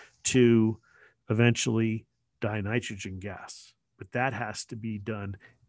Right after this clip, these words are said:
anaerobically, which means in a low level of oxygen. So, uh, denitri-, that's called denitrification and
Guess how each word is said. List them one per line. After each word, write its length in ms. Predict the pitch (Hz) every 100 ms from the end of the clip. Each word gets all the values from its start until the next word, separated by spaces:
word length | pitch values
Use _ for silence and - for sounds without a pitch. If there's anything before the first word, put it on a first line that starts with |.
| 117
anaerobically, 720 | 113 113 117 117 120 117 113
which 300 | 104 98 -
means 320 | 110 110 101 -
in 100 | 107
a 60 |
low 360 | 98 101 113 117
level 640 | 104 104 101 98 95 - _ _ _ -
of 160 | 98
oxygen. 520 | 90 87 - - - - _ _ _ _ _ _ _ _ _ _ - -
So, 280 | - - - _ _ _ _ - - - - - -
uh, 400 | 113 101 92 - - _ _ _ _ _ - - _ -
denitri-, 600 | 151 180 165 156 - 165
that's 240 | 135 -
called 380 | - 131 117 98
denitrification 1300 | 127 131 120 123 - 110 - 127 131 131 170 160 - -
and 360 | 127 104 104